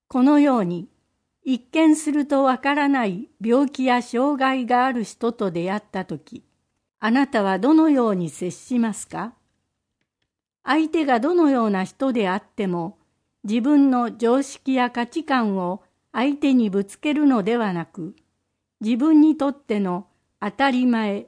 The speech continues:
を疑いながら向き合うことが必要だと思います。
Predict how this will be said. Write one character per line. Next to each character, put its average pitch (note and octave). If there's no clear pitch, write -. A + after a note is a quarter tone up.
を G#3+
疑 C#4
い C#4
な C4+
が A#3+
ら G3
向 F3+
き B3+
合 B3
う A#3
こ A#3+
と C#4
が A3+
必 -
要 A#3+
だ A3+
と G#3+
思 D#3+
い D3+
ま D3
す。 -